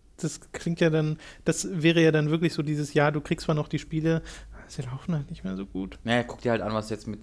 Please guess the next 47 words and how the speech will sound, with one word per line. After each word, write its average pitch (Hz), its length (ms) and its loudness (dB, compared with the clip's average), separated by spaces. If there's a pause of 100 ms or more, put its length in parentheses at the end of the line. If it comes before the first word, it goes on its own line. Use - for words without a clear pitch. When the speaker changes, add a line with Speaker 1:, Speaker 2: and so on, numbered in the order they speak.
(140)
Speaker 2:
äh, 98 540 -4
Hyrule 110 400 0
Warriors 104 320 0
auf 98 100 -8
dem 98 160 -6
alten 101 300 -4
drei 98 160 -4
D 95 80 -2
S, - 340 -12 (400)
wie - 60 -14
das 92 120 -10
aussieht, 90 380 -10
ne? 92 160 -8
Hast 104 100 -12
du - 20 -16
das 101 60 -14
mal, 101 100 -8
hast 98 100 -10
du 104 40 -10
mal 98 100 -6
die - 20 -6
Speaker 1:
Das - 80 -4
ist 127 60 -4
Speaker 2:
Vergleiche 104 180 -4
Speaker 1:
sehr 143 160 0
Speaker 2:
gesehen? 143 140 -2
Speaker 1:
lustig, 131 260 -4
dass - 180 -8
du 170 60 -4
das 156 220 -4
erwähnst, 165 320 -4
weil 160 80 0
das 151 180 -4
die 151 120 -2
nächste 156 340 -2
Frage 156 340 -2
von 151 280 -4
Spike, 143 400 -2
Speaker 2:
Hm. 90 80 -8 (560)
Hm. 311 200 -4 (320)
Speaker 1:
die 151 300 2
ich 165 180 -2
mal 156 100 2
vorher 165 260 6
Speaker 2:
Ja. 151 100 4
Speaker 1:
vorlesen 156 300 6
werde. 135 240 4